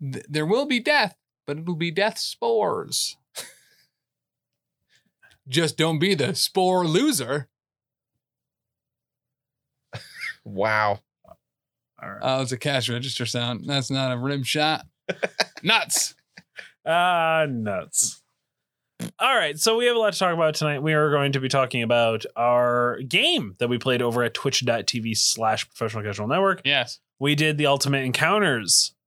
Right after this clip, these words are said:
Speaker 3: Mutant Masterworks? Mu-,
Speaker 2: Yeah.
Speaker 3: Magneto Mutant Masterworks.
Speaker 1: Yeah.
Speaker 2: Yep.
Speaker 3: I remembered.
Speaker 1: You did.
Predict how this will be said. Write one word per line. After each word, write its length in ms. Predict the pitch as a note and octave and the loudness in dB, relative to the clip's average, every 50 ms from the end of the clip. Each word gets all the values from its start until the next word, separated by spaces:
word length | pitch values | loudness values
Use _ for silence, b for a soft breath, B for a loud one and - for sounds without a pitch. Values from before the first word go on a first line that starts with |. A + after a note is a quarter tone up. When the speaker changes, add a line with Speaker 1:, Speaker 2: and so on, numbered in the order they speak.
| _ - | _ -12
Speaker 3:
Mutant 880 | A2 G#2+ A2 A2 A2+ A2+ A2+ A#2 A#2+ B2 B2+ C3+ D3+ E3 D#3+ E3 D#3 C#3 | -10 -6 -4 -2 -2 0 0 0 0 2 2 2 2 2 0 -2 -2 0
Masterworks? 1040 | C3 B2+ C#3+ D#3+ D#3 - - G#3 G3+ G#3 A3 A3+ B3 B3+ B3+ - - - - - - _ - | 0 0 2 2 0 0 2 2 2 2 2 2 0 -2 -2 -2 -2 -2 -2 -2 -6 _ 0
Mu-, 120 | C#3 F3 | 2 2
Speaker 2:
Yeah. 160 | F#3+ F3 B3+ A3+ | 4 2 2 2
Speaker 3:
Magneto 500 | E3+ F#3 G3 F#3+ G#3 G#3 G3 E3+ C#3 B2+ | 4 4 4 4 2 2 4 4 2 2
Mutant 280 | B2 B2+ C3 B2 A#2+ | 2 0 0 0 0
Masterworks. 440 | A#2 A2+ A2 - - A2 G2 F#2 - | 0 0 0 0 0 -2 -4 -2 0
Speaker 1:
Yeah. 200 | A#3+ D4 C#4+ G3 - - - | 2 2 2 0 -2 -6 -8
Speaker 2:
Yep. 180 | C#3 D#3 G3+ - _ _ _ _ - | -6 -6 -6 -6 _ _ _ _ -10
Speaker 3:
I 40 | F#3+ | -8
remembered. 560 | D#3+ G#2 F#2+ G2+ A#2+ C3+ A#2+ G2+ E2+ D#2 - - _ _ - | -6 -6 -4 -2 -2 -2 -2 -4 -6 -8 -12 -18 _ _ -8
Speaker 1:
You 80 | - B2 | -8 -6
did. 320 | A#2+ C#3+ G3 C#4 D#4+ C4+ | -2 0 2 2 2 0